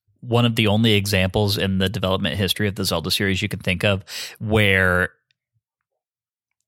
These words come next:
I, I guess where that was the case and where decisions were not being made necessarily from the perspective of, like, "We have this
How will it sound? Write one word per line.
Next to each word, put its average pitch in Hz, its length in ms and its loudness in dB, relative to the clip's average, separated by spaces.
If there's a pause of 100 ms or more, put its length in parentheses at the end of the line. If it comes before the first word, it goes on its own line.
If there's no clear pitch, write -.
(520)
I, 123 180 0 (160)
I 139 120 4
guess 139 240 2
where 127 180 4
that 113 240 2
was 123 160 0
the 110 60 -6
case 104 440 2
and 104 280 0
where 98 440 2
decisions 101 560 0
were 113 80 0
not 101 280 2
being 98 300 0
made 98 260 2
necessarily 98 560 0
from 98 280 0
the 92 100 -2
perspective 98 480 -4
of, 92 140 -4
like, 92 200 0
"We 101 120 0
have 98 180 0
this 92 240 2